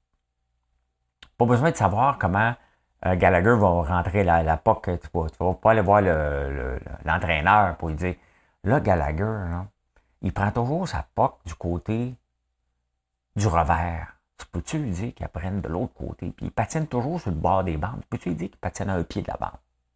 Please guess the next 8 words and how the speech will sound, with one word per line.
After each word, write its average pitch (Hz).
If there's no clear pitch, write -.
Pas 80
besoin. 76
Lui 143
a -
besoin 110
d'avoir 92
une 80
équipe. -